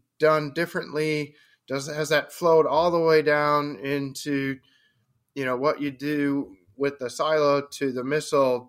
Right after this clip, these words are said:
to the warhead, um, and anything in between?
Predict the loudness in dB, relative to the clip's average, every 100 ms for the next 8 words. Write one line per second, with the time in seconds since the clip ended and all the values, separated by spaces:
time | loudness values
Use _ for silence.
0 | -6 -4 -2 -2 -4 -8 -8 -2 0 0
1 | 0 -2 -4 -10 -20 _ -2 0 0 -2
2 | -8 _ -12 -10 -6 -4 -4 -6 -6 -6
3 | -6 -8 -8 -6 -2 -2 -4